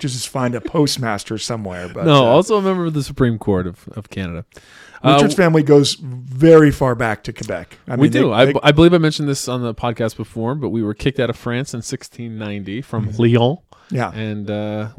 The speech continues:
Speaker 2: and so we've been in, uh, North America for some time.
Speaker 1: Yeah. At what point did you become, uh, uh, United States of Americans
Speaker 2: Uh,
Speaker 1: instead of Canadian North Americans?
Speaker 2: I think we started migrating over in the early nineteen hundreds.
Speaker 1: Okay.
Speaker 2: Wisconsin, Minnesota, and then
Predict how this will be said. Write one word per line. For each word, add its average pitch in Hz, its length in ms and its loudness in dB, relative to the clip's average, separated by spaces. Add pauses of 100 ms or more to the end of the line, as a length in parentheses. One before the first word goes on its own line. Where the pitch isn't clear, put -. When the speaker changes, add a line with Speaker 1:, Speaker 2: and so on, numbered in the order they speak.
(180)
Speaker 2:
and 110 320 -12
so - 120 -10
we've 113 180 -6
been 113 180 -4
in, 110 280 -6
uh, 104 360 -6
North 117 260 -4
America 107 400 -8
for 101 140 -10
some 98 240 -8
time. 85 300 -6 (200)
Speaker 1:
Yeah. 113 220 -6
At 131 100 -2
what 165 160 6
point 175 220 -4
did 147 160 -6
you 143 60 -4
become, 135 500 -4 (100)
uh, 117 360 -6 (140)
uh, 117 220 -8
United 120 600 -8
States - 360 -4
of 120 80 -6
Americans 87 840 -8 (560)
Speaker 2:
Uh, 160 760 -4
Speaker 1:
instead 127 260 -4
of 117 100 -6
Canadian 120 920 -6
North 104 220 -10
Americans? 120 600 -6
Speaker 2:
I - 160 -6
think 226 180 -2
we 240 100 2
started 160 320 2
migrating 127 600 2
over 117 380 0
in 110 80 -4
the 104 80 -2
early 113 260 -2
nineteen 107 420 -8
hundreds. 95 600 -10
Speaker 1:
Okay. 117 100 -18
Speaker 2:
Wisconsin, 131 640 -4
Minnesota, 110 840 0
and 101 120 -6
then 98 300 -8